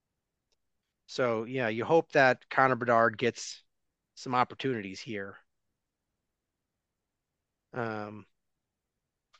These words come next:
<clears throat> and really your only injury, Vlasic's out this game, which was, that was,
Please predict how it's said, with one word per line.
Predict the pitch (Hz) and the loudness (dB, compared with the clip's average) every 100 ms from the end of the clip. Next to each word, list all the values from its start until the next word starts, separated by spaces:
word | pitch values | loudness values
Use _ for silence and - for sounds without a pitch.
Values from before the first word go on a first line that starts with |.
| _ _ _ _ _ _ | _ _ _ _ _ _
<clears throat> | - - | 4 6
and | 214 147 113 _ - 120 139 | 4 2 -8 _ -10 -6 2
really | 170 160 | 4 4
your | 143 139 | 4 2
only | 135 135 123 | 2 2 0
injury, | 123 120 127 135 | -2 -4 -6 -6
Vlasic's | 120 143 147 156 - - | -4 4 4 4 -4 -6
out | 101 104 - - - - - _ _ _ _ _ | -6 -6 -10 -20 -20 -20 -20 _ _ _ _ _
this | - 120 | -6 -6
game, | - 135 110 110 _ _ _ _ _ _ _ | -6 -10 -8 -12 _ _ _ _ _ _ _
which | 107 - | -12 -8
was, | 117 107 - _ _ _ _ _ _ _ _ 147 | -8 -8 -12 _ _ _ _ _ _ _ _ -16
that | 139 147 143 | 4 4 4
was, | 135 | 0